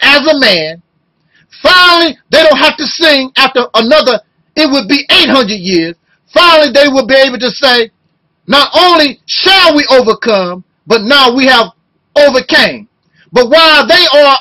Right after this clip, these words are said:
overcoming after eight hundred years,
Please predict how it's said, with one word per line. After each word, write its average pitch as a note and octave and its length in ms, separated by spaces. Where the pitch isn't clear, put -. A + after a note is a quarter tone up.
overcoming D4+ 640
after A#3+ 380
eight D#4+ 180
hundred C4+ 360
years, F3 420